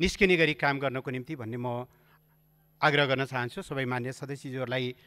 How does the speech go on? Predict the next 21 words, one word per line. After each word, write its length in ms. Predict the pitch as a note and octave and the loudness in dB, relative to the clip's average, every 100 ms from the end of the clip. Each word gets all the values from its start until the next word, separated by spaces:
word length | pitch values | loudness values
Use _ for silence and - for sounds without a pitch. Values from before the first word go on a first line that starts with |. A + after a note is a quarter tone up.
| - _ - | -20 _ -2
धन्यवाद 320 | C3 C#3+ D#3 | 2 4 2
भन्न 220 | C#3+ C#3+ | 0 -4
चाहन्छु। 480 | D3+ D3 C#3+ F3 F#3+ _ _ _ _ _ _ _ _ _ - | -2 -2 -2 -6 -10 _ _ _ _ _ _ _ _ _ -2
अ, 320 | D#3+ D#3+ E3 | 4 6 6
यो 280 | E3+ D#3+ A3+ B3 A3 - - _ _ - | 4 0 2 4 4 0 -14 _ _ -2
निर्माण 320 | D#3+ F3+ G3 | 4 6 6
कार्यको 340 | G3 E3 E3+ E3+ | 8 6 6 6
बारेमा 560 | D#3 D3+ D#3+ E3+ F3 D#3+ _ _ _ | 8 8 6 4 2 -2 _ _ _
सरकारलाई 480 | - E3 D#3+ D3 D3 | -2 0 2 2 2
थाहा 260 | - D3+ D3+ | 0 0 2
नहुने 320 | C#3 C3+ C3+ | 0 -2 -4
भन्ने 200 | A2+ B2 | -6 -10
प्रश्नै 380 | - - D#3 D#3 | -12 -10 -6 -6
भएन 320 | B2 B2+ E3 - _ _ _ _ _ _ _ _ _ - | -6 -8 -10 -14 _ _ _ _ _ _ _ _ _ 6
र 60 | |
हामीले 440 | E3 D3 D3 D3+ D3+ | 8 8 4 2 2
त्यसको 300 | D#3+ - D3 | 0 -4 2
बारेमा 440 | C#3 C#3+ D#3+ F#3 F#3 _ _ _ _ _ _ _ _ _ _ _ _ _ _ | 2 4 0 -2 -6 _ _ _ _ _ _ _ _ _ _ _ _ _ _
यो 120 | D3 | -2
समस्याको 840 | E3 D#3+ D#3 D#3+ D3+ D3+ C#3 A#2 - | 2 2 2 2 2 2 -2 -4 -12
समाधान, 640 | - D#3+ D#3 E3+ F3 G3+ | -4 2 4 4 2 0